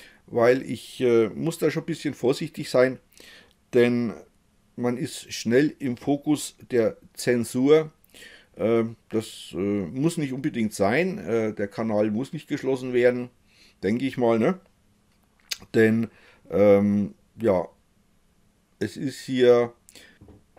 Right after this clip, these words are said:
kein Ding dabei, wo man sagen kann, äh, ich hetze gegen irgendetwas oder ich, äh, stachel die Leute auf. Nein,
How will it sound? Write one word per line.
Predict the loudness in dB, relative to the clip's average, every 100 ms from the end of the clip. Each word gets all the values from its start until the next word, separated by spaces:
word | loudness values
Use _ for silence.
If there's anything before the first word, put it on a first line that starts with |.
| _ _ _
kein | -8 -2 2 2 0 -4 -6 -4
Ding | -2 0 0 -2
dabei, | 0 -2 2 2 4 4 2
wo | 0
man | -4 -6
sagen | -4 -4 -4 -6 -12
kann, | -4 -2 -2 -6 -14 _ _ _ _ _ _ _ _ -20 -12 -2
äh, | 0 0
ich | -2 -8 0
hetze | 0 0 -6
gegen | -6 -6 -8 -4
irgendetwas | -2 -2 -4 -8 -6 -6 -4 -6 -6
oder | -10 -4 -4
ich, | -4 -12 -18 -14
äh, | -4 0 0 0 -4 -8 -12 -14 -12
stachel | -4 -2 0 0 -2 -4
die | -4
Leute | 0 2 2 0 -2
auf. | -4 -4 -8 -20 -10
Nein, | -4 -2 -2 -4 -10